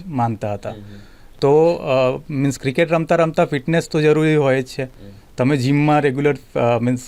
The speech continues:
Speaker 1: as a batsman તમારે, અ, તમારી બેક મજબૂત હોવી જોઈએ.
Speaker 2: હમ, હમ.
Speaker 1: તો જે, મીન્સ, એના માટે તમારે જિમમાં જવું પડે.
Speaker 2: હમ.
Speaker 1: લેટ પુલ ડાઉન્સ કરો કે, અ, બારબેલ રોઈંગ કરો,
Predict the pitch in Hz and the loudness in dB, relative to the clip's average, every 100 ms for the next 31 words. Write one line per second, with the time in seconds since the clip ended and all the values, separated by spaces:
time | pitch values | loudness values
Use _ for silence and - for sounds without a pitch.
0 | - - - 135 139 151 151 - 170 165 | -18 -18 -4 0 2 0 -2 -2 -6 -2
1 | 156 160 156 151 - - - - 135 127 | 0 2 2 -2 -8 -20 -20 -4 -2 0
2 | 123 151 156 135 147 151 165 143 147 139 | 0 0 0 2 0 0 -2 -2 -2 0
3 | 127 123 110 110 107 107 98 98 - 123 | 2 0 -2 -6 -8 -12 -18 -20 -4 -2
4 | 117 143 147 151 156 170 147 156 156 156 | 2 2 2 0 -2 -2 0 2 0 0
5 | 156 151 127 139 143 143 139 131 139 127 | 2 2 2 2 2 2 0 2 0 0
6 | - - - - 120 117 131 135 - 143 | -4 -20 -20 -6 -2 2 0 -2 -6 -2
7 | 135 139 127 143 131 131 127 135 120 135 | 0 0 -2 -2 0 0 0 -4 -2 2
8 | 120 113 113 117 120 135 131 127 131 127 | 2 0 0 0 2 0 2 2 2 0
9 | 117 131 | -2 -4